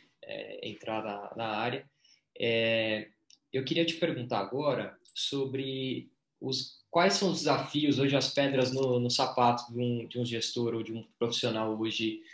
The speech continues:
é, nessa área. Eu sei que tem várias, cada caixinha dessa que você me colocou vai ter uma pedra, mas se pudesse me falar alguns dos desafios atuais hoje,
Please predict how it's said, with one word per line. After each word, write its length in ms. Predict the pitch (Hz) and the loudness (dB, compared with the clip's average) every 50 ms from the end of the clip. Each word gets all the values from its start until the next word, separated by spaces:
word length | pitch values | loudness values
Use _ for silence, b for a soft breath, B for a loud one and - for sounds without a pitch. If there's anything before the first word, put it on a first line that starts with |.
| B B B B B B B B B B _ _ _ _ - | B B B B B B B B B B _ _ _ _ -2
é, 680 | - 117 117 113 110 110 107 107 104 104 101 98 - - - | 0 2 2 2 0 0 -2 -2 -2 -4 -6 -8 -10 -10 -6
nessa 340 | 110 120 123 - - 120 | -2 0 0 0 2 2
área. 280 | 110 117 123 120 117 117 | 4 4 4 4 4 4
Eu 60 | 117 | 4
sei 200 | - - 131 123 | 4 2 2 0
que 220 | - - 123 120 120 | 0 -2 -2 -2 -2
tem 220 | - 123 113 104 | -2 -4 -2 0
várias, 320 | 120 113 113 113 107 - | 2 2 4 4 2 2
cada 280 | - 113 107 110 107 104 | 0 0 2 2 0 0
caixinha 480 | - - - 110 101 - - 117 113 101 | 0 -2 -2 0 2 2 2 2 2 2
dessa 280 | 104 120 127 - - | 2 2 2 0 -2
que 60 | - | -6
você 100 | - 107 | -6 -6
me 100 | 104 104 | -6 -6
colocou 320 | 104 - 107 107 104 - 107 | -6 -6 -6 -4 -4 -2 -2
vai 100 | 117 110 | -2 0
ter 100 | - 113 | 0 -2
uma 200 | 104 98 95 - | -4 -4 -2 2
pedra, 300 | - 123 120 117 110 113 | 4 4 4 4 2 0
mas 140 | 110 107 - | -4 -6 -8
se 120 | - - | -10 -10
pudesse 360 | - 120 127 123 123 - 127 | -4 -2 -2 0 0 -2 -4
me 260 | 120 117 113 113 - | -4 -6 -6 -8 -8
falar 220 | - - 110 113 117 | -6 -2 0 2 2
alguns 500 | 117 117 - - 147 160 156 151 - - | 2 0 -2 -4 -4 -4 -4 -4 -4 -6
dos 100 | 131 127 | -6 -6
desafios 460 | 127 - 127 117 - - 127 123 120 | -4 -4 -4 -4 -4 -4 -6 -4 -4
atuais 540 | 127 117 117 - 123 113 117 117 110 110 - | -4 -6 -4 -4 -2 -2 0 0 -2 -2 0
hoje, 560 | 117 120 127 139 143 139 139 139 143 139 - | 0 2 4 4 4 4 2 0 -2 -4 -6